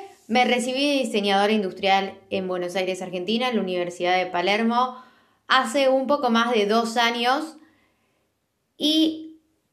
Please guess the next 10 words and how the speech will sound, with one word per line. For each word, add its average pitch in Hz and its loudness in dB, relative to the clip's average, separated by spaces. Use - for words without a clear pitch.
actualmente 285 0
me 240 0
encuentro 208 0
trabajando 196 2
en 196 -2
una 196 -2
casa 190 0
de 185 2
iluminación, 180 -2
desarrollando 220 0